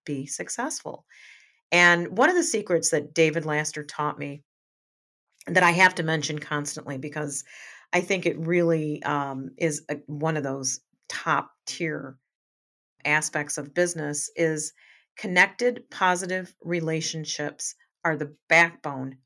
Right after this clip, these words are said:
of a solid career. How many people you know?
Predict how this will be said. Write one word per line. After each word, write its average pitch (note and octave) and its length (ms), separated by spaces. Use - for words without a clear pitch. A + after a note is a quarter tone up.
of D3 140
a D3 120
solid C3+ 640
career. - 520
How F#3 240
many G3 200
people F3 340
you D#3+ 120
know? D3+ 340